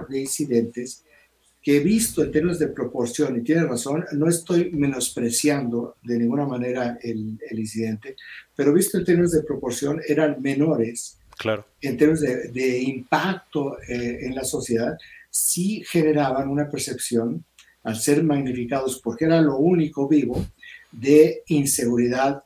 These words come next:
Speaker 1: o de
Speaker 2: Mm,
Speaker 1: ciertas,
Speaker 2: ok.
Speaker 1: de incertidumbre. Dice, como
Speaker 2: Ok.
Speaker 1: la, el gobierno de la Ciudad de México arrancaba entre diez y once de la mañana,
Speaker 2: Ujú.
Speaker 1: pues era campo libre durante tres horas para que hicieran lo que quisieran
Speaker 2: Claro.
Speaker 1: las, eh, las radios. Entonces,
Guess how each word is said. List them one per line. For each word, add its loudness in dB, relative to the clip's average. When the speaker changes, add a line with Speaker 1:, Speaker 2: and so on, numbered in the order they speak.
Speaker 1:
o -2
de -12
Speaker 2:
Mm, -2
Speaker 1:
ciertas, -4
Speaker 2:
ok. -12
Speaker 1:
de -6
incertidumbre. 0
Dice, -2
como 4
Speaker 2:
Ok. 6
Speaker 1:
la, 2
el 2
gobierno 4
de 0
la 0
Ciudad 2
de 4
México 2
arrancaba -2
entre -2
diez 2
y 6
once 0
de 4
la 4
mañana, 0
Speaker 2:
Ujú. -6
Speaker 1:
pues 2
era 2
campo 4
libre 4
durante 0
tres 0
horas 0
para -4
que -14
hicieran -2
lo -2
que -20
quisieran 0
Speaker 2:
Claro. 0
Speaker 1:
las, -2
eh, -4
las 0
radios. 2
Entonces, 0